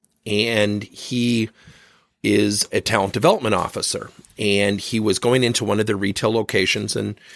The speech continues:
they're still doing quite well with their retail. And he went in and saw somebody stocking shelves.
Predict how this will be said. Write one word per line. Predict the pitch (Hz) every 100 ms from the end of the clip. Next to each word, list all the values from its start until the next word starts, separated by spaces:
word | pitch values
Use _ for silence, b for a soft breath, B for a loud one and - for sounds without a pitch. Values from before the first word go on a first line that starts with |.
| B B
they're | -
still | 110 - 127
doing | 127 117
quite | 110 117 123
well | 107 101
with | 104 101
their | 120
retail. | 98 87 98 101 104 _ B B B B B
And | 110 117
he |
went | 117 151
in | 151 113 117
and | 101
saw | - 113 110
somebody | - 110 95 98 101 101 _
stocking | - - - - 110
shelves. | - 247 147 - -